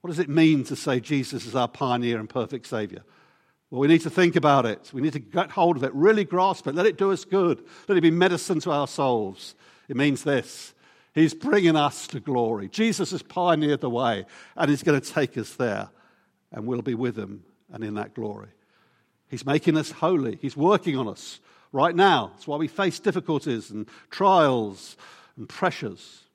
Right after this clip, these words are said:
But Jesus is working on us to make us holy. He's added us to his family. Not only do we belong to one another, but Jesus is in that family too.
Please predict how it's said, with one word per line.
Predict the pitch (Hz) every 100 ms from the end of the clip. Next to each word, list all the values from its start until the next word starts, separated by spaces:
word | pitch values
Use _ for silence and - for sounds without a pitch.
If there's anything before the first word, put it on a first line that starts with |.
| _ _ _ _ _
But | 139 120 _ _ _ _ _ _ _ _ _ _ _ _
Jesus | - 156 143 120
is | 143 160
working | 151 - 139
on | -
us | - - - _ _ _ _ _ _ _ _
to | 113
make | 127 120
us | -
holy. | - 127 127 107 _ _ _ _ _ _ _ _ _ _ _ _ _ -
He's | 127
added | 170 180 165
us | 139 -
to | 135
his | 131 -
family. | 160 151 113 104 _ _ _ _ _ _
Not | 143 160
only | 151
do | 139
we | 139
belong | 135 139 147
to | 139
one | 135 143
another, | 143 151 170 170 139 _ _ _ _ _ _ _ -
but | 127
Jesus | 143 165 147 117 - - - - _ -
is | -
in | 127
that | 123 -
family | 131 117 113
too. | - 123 110